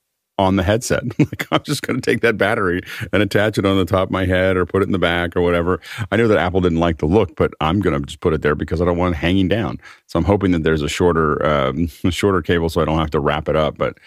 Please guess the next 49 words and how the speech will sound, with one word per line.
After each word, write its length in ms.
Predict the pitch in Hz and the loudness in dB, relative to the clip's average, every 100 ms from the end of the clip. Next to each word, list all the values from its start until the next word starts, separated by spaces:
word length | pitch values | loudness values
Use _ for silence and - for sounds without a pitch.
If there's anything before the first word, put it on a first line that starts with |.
| - - _ | -20 -20 _
I 100 | 87 | -2
think 200 | 98 98 | 0 2
that, 160 | 90 80 - | 0 0 -2
you 120 | 85 | 0
know, 160 | 76 | 0
but 220 | 65 78 92 | -2 0 0
I'm 180 | 95 | 0
gonna 240 | 95 95 85 | 0 0 -2
start 300 | - 87 80 | 0 -2 0
doing 260 | 82 76 | -2 -2
a 40 | 62 | 0
lot 200 | 87 73 | 0 0
of 60 | |
neck 240 | 76 76 80 | -2 -4 -4
exercises, 680 | 76 - 78 69 - 71 78 | -10 -12 -8 -8 -8 -8 -6
you 60 | |
know, 100 | 65 | -4
the 60 | 67 | -6
big 160 | 67 | -8
neck 240 | 73 71 - | -8 -8 -10
machine, 420 | 85 - 80 76 - - _ _ | -16 -12 -12 -12 -18 -20 _ _
you 80 | 85 | -4
know, 80 | |
just 220 | 69 87 - | -4 -10 -12
kinda 320 | 80 78 80 - | -8 -8 -10 -16
start 260 | - 85 | -6 -4
working 300 | 67 78 - | -2 -4 -4
on 120 | 76 | -4
it 120 | 76 - | -6 -6
and 320 | 78 82 73 | -6 -6 -2
have 180 | 80 76 | -2 -2
the 80 | |
six 240 | 76 85 - | -4 -6 -2
months. 240 | 76 73 | -2 -2
And 100 | 78 | -4
so 120 | 85 | 0
when 140 | 90 87 | 2 2
my 100 | 87 | 2
neck 220 | 90 82 | 2 0
gets 280 | 90 82 - | -2 -2 -4
much 240 | 95 85 | -4 -4
thicker, 360 | - 90 90 80 | -4 -4 0 -2
and 100 | 73 | -2
you'll, 180 | 78 65 | -4 -4
you'll 120 | 82 | -2
know 180 | 78 78 | -2 -2
that 120 | 78 | -2
I'm 120 | 69 | -4
prepping, 500 | 69 85 76 78 73 | -2 -4 -2 -4 -4